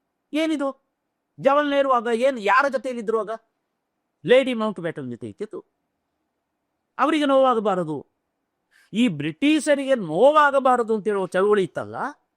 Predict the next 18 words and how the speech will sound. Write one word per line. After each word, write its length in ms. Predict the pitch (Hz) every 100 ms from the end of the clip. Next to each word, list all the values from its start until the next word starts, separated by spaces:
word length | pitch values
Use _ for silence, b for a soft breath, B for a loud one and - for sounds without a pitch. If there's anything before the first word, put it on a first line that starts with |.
| _ _ _ _ _ _ -
ಅದರ 200 | 131 160
ಮುಂದುವರಿದ 500 | 139 151 190 175 135
ಭಾಗ 340 | 113 - 131 117
ಇದು. 300 | 95 - _ _ _ _ _ _ _ _ _
ಗಾಂಧಿ, 520 | 131 165 165 143 139 117
ನೆಹರು, 280 | 117 110
ನಮಗೆ 380 | 101 233 285 - _ _ _ -
ಅವರ 200 | 208 240 220 180 135
ಬ-, 420 | 110 117 131 123
ಗಾಂಧಿಯ 520 | 123 185 220 240 226
ತ್ಯಾಗದ 420 | 160 170 233 220
ಬಗ್ಗೆ, 300 | 180 123 117
ಗಾಂಧಿಯ 540 | 113 185 240 240 226 214 202 180
ಚಳವಳಿಯ 320 | 196 247 233
ಬಗ್ಗೆ 380 | 175 120 117 95 _ _ _ _ -
ಅಪಾರ 460 | 156 190 247 262
ಗೌರವ 300 | 226 226 185
ಇದೆ. 200 | 147 107